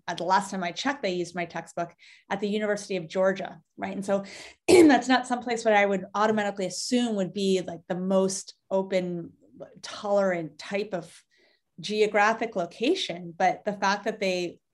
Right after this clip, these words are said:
are teaching my class, which obviously reflects all of my ideas and, and, you know, what I view as being the most important topics around, you know, with a lens of diversity and acceptance and inclusion,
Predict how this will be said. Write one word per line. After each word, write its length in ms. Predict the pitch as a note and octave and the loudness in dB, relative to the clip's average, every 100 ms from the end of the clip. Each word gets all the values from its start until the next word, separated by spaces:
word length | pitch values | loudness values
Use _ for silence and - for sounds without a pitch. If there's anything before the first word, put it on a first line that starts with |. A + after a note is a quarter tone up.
| - | -4
are 120 | F#3+ | -4
teaching 380 | F#3+ - - G3+ | -4 -10 -8 -8
my 140 | E3+ | -8
class, 420 | E3+ A#3+ A#3+ A3+ | -8 0 0 0
which 140 | F#3+ F#3 | -4 -8
obviously 600 | F#3 F#3 F#3 - F3+ E3+ | -4 -4 -4 -6 -6 -4
reflects 480 | E3 E3 F3+ F3+ - | -6 -8 -8 -8 -8
all 240 | F3 E3+ | -6 -4
of 100 | E3 | -4
my 400 | E3+ E3 D#3+ E3 E3 _ _ _ _ | -6 -6 -6 -10 -16 _ _ _ _
ideas 540 | E3 G3 C#4 B3 G3+ F#3 | -12 0 2 4 2 0
and, 280 | E3 F3+ - _ _ _ _ | -6 -8 -18 _ _ _ _
and, 260 | F3+ E3 E3 D#3+ | -10 -8 -10 -12
you 140 | F3+ | -12
know, 300 | D#3+ C3+ E3 E3+ | -12 -12 -14 -6
what 140 | F3 | -4
I 300 | E3+ F3 E3+ - _ _ | -2 -2 -4 -14 _ _
view 280 | F3+ F3 F3 | -4 -2 0
as 140 | E3+ E3 | -2 -4
being 240 | F3 E3 | -6 -4
the 80 | E3 | -6
most 300 | E3+ F3 - | -6 -6 -8
important 340 | F3 F#3 E3+ | -10 -10 -10
topics 960 | - G#3+ A3+ G#3 F3+ E3+ - - - - _ - | -10 -4 -2 0 -2 -4 -12 -14 -16 -20 _ -6
around, 520 | F3 F#3+ A3 A3 - F3+ | 0 2 2 0 -6 -10
you 80 | |
know, 100 | F3 | -8
with 160 | E3 F3+ | -6 -4
a 40 | |
lens 360 | E3 F3 G3+ G3+ | -2 0 -2 -2
of 100 | E3+ | -4
diversity 760 | E3 D#3+ E3+ E3 F#3 E3+ E3 D#3+ | -6 -6 -4 -6 -6 -6 -6 -6
and 100 | E3+ | -10
acceptance 580 | D#3+ E3+ E3 E3 E3 | -14 -14 -12 -10 -10
and 80 | D#3+ | -10
inclusion, 600 | D#3 - A#3+ G3+ F3 E3 | -12 -2 0 0 -2 -4